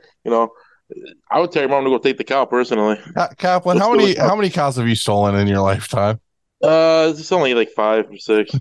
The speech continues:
Speaker 2: <laughs>
Speaker 1: Yeah, Kevin, Larry, um, <laughs> you know, they're all, they're all, they're all here hanging out. No, so yeah, it,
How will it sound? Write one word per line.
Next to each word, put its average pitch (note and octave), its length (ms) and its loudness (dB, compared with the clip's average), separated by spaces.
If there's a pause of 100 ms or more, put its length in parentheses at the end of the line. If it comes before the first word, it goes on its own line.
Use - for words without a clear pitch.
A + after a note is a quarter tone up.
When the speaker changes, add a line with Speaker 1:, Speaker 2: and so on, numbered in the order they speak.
(100)
Speaker 2:
<laughs> A3+ 1500 -2
Speaker 1:
Yeah, A2+ 220 2 (240)
Kevin, D3 460 2
Larry, C3+ 580 2 (140)
um, A#2 440 0 (180)
<laughs> - 160 -20
you C#3 380 0
know, C#3 400 0
they're C3 160 2
all, B2+ 140 0
they're C3 140 2
all, C3 180 2
they're C3 160 2
all B2+ 140 2
here A#2+ 260 2
hanging A#2 260 0
out. A#2 240 -2 (1300)
No, A2 240 2
so B2+ 180 0
yeah, D3 280 2
it, C#3 220 2